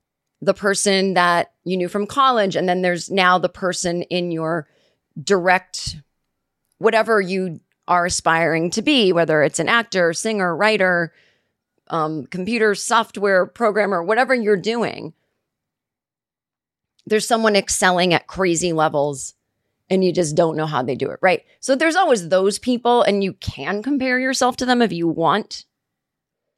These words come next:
But in general, we didn't have Instagram. We didn't have all these things where you're constantly looking next to you going, "Oh my God, what's everyone else my age doing?" You really only had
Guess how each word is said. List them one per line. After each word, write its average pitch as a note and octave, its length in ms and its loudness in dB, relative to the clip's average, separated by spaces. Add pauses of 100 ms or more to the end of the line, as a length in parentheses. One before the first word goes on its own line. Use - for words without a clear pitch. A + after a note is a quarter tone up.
(340)
But A#3 160 2
in A#3 220 2
general, G3 460 2
we F#3+ 100 -4
didn't F#3 200 -10
have D#3+ 260 -4
Instagram. G#3+ 560 0
We F#3 80 -2
didn't F3+ 220 -4
have F3 400 -2 (380)
all F#3 160 2
these F3+ 220 -4
things F#3 380 0
where D#3+ 500 2 (320)
you're F3 160 0
constantly F#3 720 -2
looking F3 640 0
next F#3 300 -2
to F3+ 120 -6
you E3 380 0 (380)
going, D#3+ 440 -2 (220)
"Oh F#3 60 -2
my F#3 140 2
God, F3 240 2
what's F3 220 -2
everyone E3 340 0
else A#3 280 0
my G#3 160 2
age F#3+ 260 0
doing?" E3+ 400 2 (300)
You G3 140 -2
really G#3+ 340 2
only F#3+ 300 0
had F3 580 0